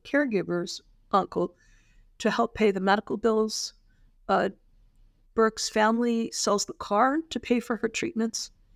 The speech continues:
And she feels a lot of guilt about that, and she feels guilty that she didn't go for care early enough before, e-, that she, when she has some symptoms. Um, she feels that, that, that it's her fault that she has such advanced cancer.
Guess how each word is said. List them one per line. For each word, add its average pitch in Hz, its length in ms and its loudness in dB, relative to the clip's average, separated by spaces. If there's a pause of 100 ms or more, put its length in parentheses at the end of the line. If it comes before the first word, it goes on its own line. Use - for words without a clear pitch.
(340)
And 220 120 -2
she - 100 -4
feels 254 420 2 (200)
a - 20 2
lot 247 380 2
of 220 100 -2
guilt 240 300 2
about 269 260 -2
that, 254 260 2
and 208 140 0
she 240 140 -6
feels 247 320 0
guilty 254 340 0
that 214 220 0
she - 160 -4
didn't 269 400 -4
go 220 180 2
for 220 240 -6
care - 400 -2
early 226 360 2
enough 160 500 -4
before, 185 560 -2 (180)
e-, 202 140 0
that 196 260 -2
she, - 140 -6
when 196 120 -2
she 208 140 0
has 202 140 0
some 180 160 -4
symptoms. 196 600 0 (680)
Um, 196 460 2 (480)
she - 200 -4
feels 220 280 0
that, 202 140 -4 (120)
that, 185 380 -2
that 175 180 -2
it's 196 140 -6
her 233 120 -2
fault 220 460 -2
that 190 160 -4
she 196 140 -2
has 196 160 -2
such - 240 -4
advanced 190 400 -4
cancer. 233 500 0